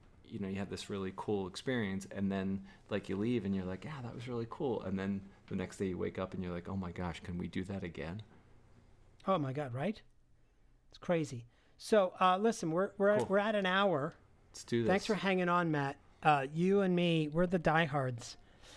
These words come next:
Speaker 2: Um,
Speaker 1: You know, I wanted to talk to you about that, about the other
Speaker 2: Yeah, right?
Speaker 1: guys. Uh,
Speaker 2: No, um,
Speaker 1: it's just that
Speaker 2: but,
Speaker 1: I'm
Speaker 2: and, and it's,
Speaker 1: feeling
Speaker 2: it's our first time, like, all four of us together. We figured it out.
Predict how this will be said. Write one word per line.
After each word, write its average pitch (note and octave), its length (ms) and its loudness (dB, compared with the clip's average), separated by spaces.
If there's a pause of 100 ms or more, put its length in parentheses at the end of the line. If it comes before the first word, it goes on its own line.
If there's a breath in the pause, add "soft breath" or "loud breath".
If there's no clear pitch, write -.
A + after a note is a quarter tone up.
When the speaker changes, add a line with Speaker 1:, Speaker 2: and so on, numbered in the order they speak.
(400 loud breath)
Speaker 2:
Um, D#3 320 6
Speaker 1:
You D3+ 60 4
know, C#3 100 4
I D3+ 200 -2
wanted C#4 160 -4
to C#3 80 0
talk F#2+ 280 -4
to - 140 -14
you F#2 60 -4
about - 360 -8
that, - 240 -14 (100)
about A2 180 -6
the G2+ 100 -2
other D3 80 6
Speaker 2:
Yeah, C3+ 80 2
right? A2+ 240 -2
Speaker 1:
guys. - 280 -10 (140)
Uh, A2 60 -8 (680 loud breath)
Speaker 2:
No, D3+ 220 4 (360 loud breath)
um, D3 240 6
Speaker 1:
it's C3+ 160 0
just F#3+ 220 -4
that F#3+ 60 4
Speaker 2:
but, G3 140 8 (120)
Speaker 1:
I'm F#3 140 8
Speaker 2:
and, A3 180 2
and G3+ 120 6
it's, F3+ 100 2
Speaker 1:
feeling E3 140 -2 (400 loud breath)
Speaker 2:
it's G#3+ 180 4
our C4+ 100 8
first A3+ 340 2
time, G3+ 240 2
like, E3+ 300 2
all F3 120 6
four F3+ 280 2
of E3 100 -4
us D#3 120 -4
together. D3+ 500 2
We C#3 120 -2
figured G#3 360 0
it E3+ 100 0
out. C3+ 280 0